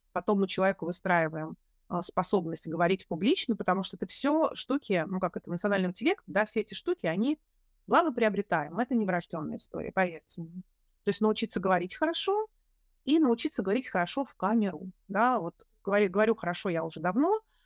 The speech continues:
но вот с камерой были жуткие проблемы. Первое видео, как Хамиль <laughs> говорит,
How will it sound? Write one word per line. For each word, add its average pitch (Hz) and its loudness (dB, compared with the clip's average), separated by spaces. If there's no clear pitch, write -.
но 180 -4
вот 175 -6
с - -16
камерой 277 4
были 190 2
жуткие 185 -4
проблемы. 254 0
Первое 170 -2
видео, 175 -4
как - -6
Хамиль 196 -2
<laughs> - -
говорит, 185 -4